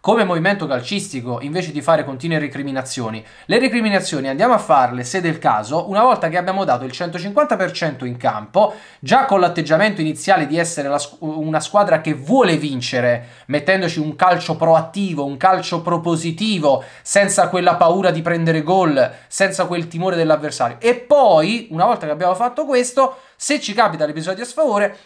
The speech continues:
possiamo anche fare tutte le campagne giornalistiche che volete per dire che l'Italia è penalizzata, perché ci vogliono buttare fuori non si sa perché. Fino a quel momento cerchiamo di dare il massimo, perché ancora non lo stiamo dando, e se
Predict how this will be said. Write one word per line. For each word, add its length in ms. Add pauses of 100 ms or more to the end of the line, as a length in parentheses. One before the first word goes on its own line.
possiamo 400
anche 240
fare 200
tutte 240
le 100
campagne 480
giornalistiche 640
che 140
volete 400
per 140
dire 260
che 160
l'Italia 540
è 120
penalizzata, 760 (400)
perché 240
ci 140
vogliono 340
buttare 400
fuori 200
non 80
si 100
sa 140
perché. 420 (360)
Fino 200
a 60
quel 180
momento 680
cerchiamo 420
di 80
dare 180
il 60
massimo, 420
perché 180
ancora 300
non 140
lo 80
stiamo 260
dando, 460
e 80
se 420